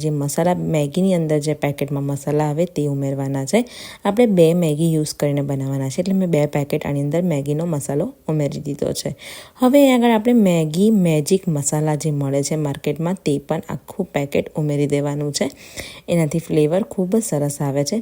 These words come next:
બાકીના મસાલામાં અહીં આગળ આપણે પેરી પેરી મસાલો એક ચમચી જેટલો ઉમેરવાનો છે. એક ચમચી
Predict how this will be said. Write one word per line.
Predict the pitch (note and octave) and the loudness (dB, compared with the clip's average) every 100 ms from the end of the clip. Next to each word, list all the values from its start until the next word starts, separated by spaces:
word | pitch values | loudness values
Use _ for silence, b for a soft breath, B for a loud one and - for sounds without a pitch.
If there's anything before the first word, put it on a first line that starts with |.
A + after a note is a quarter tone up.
| F3 | 0
બાકીના | E3 - A3+ A#3 G3+ | -2 0 0 2 2
મસાલામાં | G3 F#3 G3 F#3+ | 2 0 0 0
અહીં | E3+ | 0
આગળ | F3 | 0
આપણે | E3+ A3 - | 0 -2 0
પેરી | E3 D3+ F3+ F#3+ | 2 2 4 4
પેરી | F3+ F#3+ | 4 2
મસાલો | D#3+ D#3 D3 F#3 B B B B E3+ | 0 0 2 2 B B B B 2
એક | D#3+ | 4
ચમચી | E3 D3+ D3+ D3+ | 2 0 0 0
જેટલો | D3 D#3 E3+ | 0 2 2
ઉમેરવાનો | D#3 C#3 C3+ C#3 C#3 C#3 - | 2 0 0 -2 -2 -2 0
છે. | G3+ B B B - G#3+ | 0 B B B 2 2
એક | G3+ | 4
ચમચી | G#3+ G#3+ G3+ A3 | 2 2 2 0